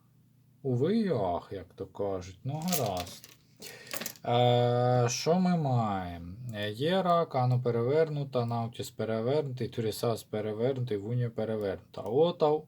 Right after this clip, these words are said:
і Маннас перевернутий. Е, ну, цікаво, Єра в даному випадку зміни показує, кінець чогось, чого, в принципі, більш детально показали в кінці.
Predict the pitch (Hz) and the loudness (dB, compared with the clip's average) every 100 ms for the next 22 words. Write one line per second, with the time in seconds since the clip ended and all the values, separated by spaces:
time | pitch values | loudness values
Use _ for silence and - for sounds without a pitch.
0 | - 139 123 110 131 123 117 - - 107 | -8 -2 0 0 0 0 -4 -6 -4 -2
1 | 113 110 92 101 110 104 104 - 104 95 | -2 -4 -4 -6 -6 -8 -12 -6 -4 -4
2 | 82 - _ _ _ _ _ _ _ _ | -6 -16 _ _ _ _ _ _ _ _
3 | _ _ _ _ - - - - - - | _ _ _ _ -20 -20 -20 -20 -20 -20
4 | - - - - 123 127 127 131 165 240 | -20 -20 -4 8 10 12 10 8 4 4
5 | 233 226 160 120 95 95 131 214 208 165 | 2 6 10 10 8 4 6 6 6 6
6 | 160 156 147 135 143 135 127 127 156 202 | 6 6 4 6 4 6 0 2 4 6
7 | 185 139 120 - 113 104 92 95 90 90 | 6 4 4 6 6 6 2 -2 -2 -4
8 | 101 123 175 151 - - 131 123 139 113 | -2 2 2 0 -2 4 6 8 8 6
9 | 87 - - - 113 123 170 185 - 135 | 2 -2 -10 -2 2 6 6 6 4 2
10 | 143 135 131 113 127 117 113 113 117 117 | 2 -2 0 2 2 2 0 4 4 4
11 | 107 107 101 110 98 113 120 110 104 101 | -2 -6 -4 -4 0 2 4 2 -2 -2
12 | 110 107 - 101 101 92 - 131 170 202 | -2 -2 -6 -10 -8 -10 -10 -4 0 0
13 | 185 | 0